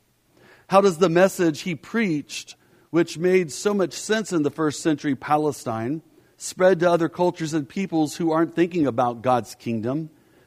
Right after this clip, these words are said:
who aren't waiting for a Messiah, who don't look at the world like that at all?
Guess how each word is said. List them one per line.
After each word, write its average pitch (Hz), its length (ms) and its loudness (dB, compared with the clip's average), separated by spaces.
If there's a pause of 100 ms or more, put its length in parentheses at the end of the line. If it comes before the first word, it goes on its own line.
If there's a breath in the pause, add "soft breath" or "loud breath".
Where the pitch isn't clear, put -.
who 185 180 4
aren't 180 240 4
waiting 165 420 4
for 131 260 -2
a 123 60 2
Messiah, 117 720 -4 (380 soft breath)
who 170 120 4
don't 175 240 4
look 160 300 2
at 156 100 -8
the 165 100 0
world 147 540 4
like 143 440 2
that 139 320 -2
at 139 180 -4
all? 139 480 -4